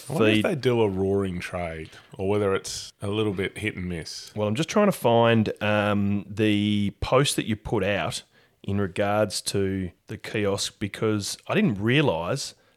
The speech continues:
Speaker 2: but there's, like, an onslaught of people out there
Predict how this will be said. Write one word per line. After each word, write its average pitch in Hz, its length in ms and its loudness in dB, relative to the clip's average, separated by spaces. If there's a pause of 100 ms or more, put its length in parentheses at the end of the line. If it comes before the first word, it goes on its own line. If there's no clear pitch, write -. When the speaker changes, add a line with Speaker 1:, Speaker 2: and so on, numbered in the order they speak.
Speaker 2:
but - 140 -6
there's, 131 200 0
like, 131 240 2
an 113 220 0 (260)
onslaught 123 600 0
of 98 200 -10
people 127 400 -2
out 87 200 -4
there 90 320 -10